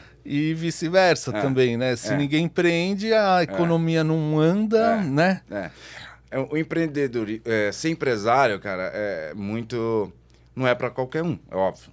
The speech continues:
Speaker 2: entendeu? Mas, es-, na minha cabeça, eu acho que o, o direito, o direito de saber, o direito de,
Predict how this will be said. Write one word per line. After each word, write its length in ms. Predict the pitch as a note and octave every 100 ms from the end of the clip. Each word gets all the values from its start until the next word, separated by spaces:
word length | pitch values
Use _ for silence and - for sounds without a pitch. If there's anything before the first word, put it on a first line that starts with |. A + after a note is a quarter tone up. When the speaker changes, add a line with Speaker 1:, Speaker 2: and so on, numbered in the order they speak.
| -
Speaker 2:
entendeu? 340 | D#2+ D2+ E2+ F2+ - - - _
Mas, 520 | G#2 B2+ C3+ D3 D#3 -
es-, 320 | C3+ A#2+ G#2+ - _ _ -
na 180 | C3 C3
minha 160 | D3
cabeça, 720 | D3+ B2+ A2 C#3 D3 C3 A#2 G#2+
eu 140 | A2+
acho 240 | A#2+ C3 -
que 60 | B2+
o, 160 | B2+ -
o 120 | B2+
direito, 680 | A2 B2 B2+ E3+ C3 F#2 D2+ - _ _ _ _ _ _ -
o 80 | F#2+
direito 480 | G2+ G#2+ C3 G#2+ G2
de 100 | G2
saber, 460 | - F2 G2 G2
o 80 | F#2
direito 420 | F2 F#2+ A#2 G#2+
de, 240 | F#2 F2